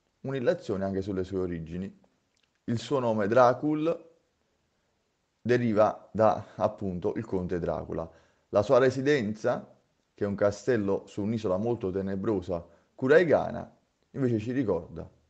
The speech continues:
The Nightmare Before Christmas.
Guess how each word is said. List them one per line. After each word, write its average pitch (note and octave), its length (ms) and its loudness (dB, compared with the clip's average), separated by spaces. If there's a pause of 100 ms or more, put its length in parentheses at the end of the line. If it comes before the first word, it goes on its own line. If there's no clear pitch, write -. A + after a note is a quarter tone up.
(160)
The C3+ 220 6
Nightmare G2 580 -4 (460)
Before A2 400 0
Christmas. D#2 720 -10